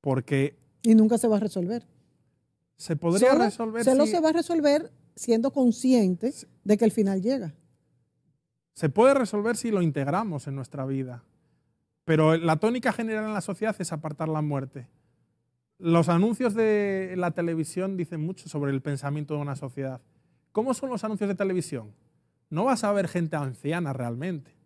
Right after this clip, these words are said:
Speaker 1: Si te ponen un producto de be-, de belleza o lo que
Speaker 2: Sí.
Speaker 1: sea tal, jóvenes,
Speaker 2: Sí.
Speaker 1: chicos y chicas. No hay gente mayor en los anuncios. ¿Por qué? Porque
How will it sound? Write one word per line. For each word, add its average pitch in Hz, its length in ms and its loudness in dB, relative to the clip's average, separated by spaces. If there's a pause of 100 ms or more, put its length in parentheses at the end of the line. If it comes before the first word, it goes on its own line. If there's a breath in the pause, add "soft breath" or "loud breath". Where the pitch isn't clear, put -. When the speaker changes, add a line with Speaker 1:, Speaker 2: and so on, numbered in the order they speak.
(640)
Speaker 1:
Si 160 140 -2
te 160 140 4
ponen 247 340 2
un 247 140 0
producto 233 480 2
de 202 80 2
be-, 165 220 2
de 156 200 2
belleza 135 680 2
o 151 40 2
lo 170 100 2
que 175 60 0
Speaker 2:
Sí. 175 60 -2
Speaker 1:
sea 185 140 4
tal, 226 160 0 (240 soft breath)
jóvenes, 120 680 -6 (100)
Speaker 2:
Sí. - 440 -20
Speaker 1:
chicos 214 340 -2
y 196 80 0
chicas. 127 480 -10 (840)
No 190 340 4
hay 262 200 4
gente 185 640 0
mayor 160 440 2
en 147 140 0
los 135 160 -4
anuncios. 135 320 -6
¿Por 123 200 -10
qué? 190 160 -6
Porque 135 460 -12